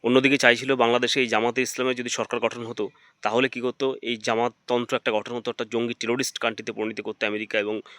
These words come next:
অস্ত্র বিক্রি করতো, আর কী করতো, ভারতের পিছনে লাগতো। এটাই মানে, এদের একটা উদ্দেশ্য ছিল, কিন্তু বাংলাদেশের ভাই বোনরা সেই উদ্দেশ্যটাকে চরিতার্থ হতে দেয়নি। অর্থাৎ পুরো ধ্বংস করে দিয়েছে আমেরিকার বীজদাত, চায়নার বীজদাত, সেটা পুরো শেষ করে দিয়েছে। এবং ভারতবর্ষের একশো বিয়াল্লিশ কোটি মানুষকে বলবো, আপনারাও সচেতন হন।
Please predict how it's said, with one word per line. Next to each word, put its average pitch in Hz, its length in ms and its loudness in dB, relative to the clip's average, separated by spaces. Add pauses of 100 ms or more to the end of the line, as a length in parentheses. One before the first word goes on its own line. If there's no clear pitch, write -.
অস্ত্র 117 300 -2
বিক্রি 120 240 -6
করতো, 117 320 -6 (280)
আর 104 160 0 (120)
কী 127 80 -6
করতো, 120 240 -6
ভারতের 107 320 -4
পিছনে 110 280 -6
লাগতো। 107 340 -6 (160)
এটাই 135 360 -4 (400)
মানে, 107 340 0
এদের 120 180 -4
একটা 120 180 0
উদ্দেশ্য 110 320 -6
ছিল, 135 240 -6
কিন্তু 113 220 -10
বাংলাদেশের 107 420 -6
ভাই 107 180 -6
বোনরা 113 240 -4
সেই 104 160 -6
উদ্দেশ্যটাকে 110 520 -8
চরিতার্থ 107 480 -8
হতে 123 180 -6
দেয়নি। 117 280 0 (380)
অর্থাৎ 107 320 -8
পুরো 110 140 -2
ধ্বংস 104 340 -6
করে 120 160 -4
দিয়েছে 117 200 -6
আমেরিকার 110 300 -4
বীজদাত, 110 360 -4 (120)
চায়নার 107 280 0
বীজদাত, 110 360 -4 (340)
সেটা - 180 -6
পুরো 110 180 -6
শেষ - 220 -4
করে 123 160 -4
দিয়েছে। 123 220 -6
এবং 110 200 -8
ভারতবর্ষের 113 520 -4
একশো 110 200 -6
বিয়াল্লিশ 107 240 -6
কোটি 123 160 -10
মানুষকে 104 300 -8
বলবো, 107 180 -6
আপনারাও 110 300 -6
সচেতন 117 400 -8
হন। 151 140 -4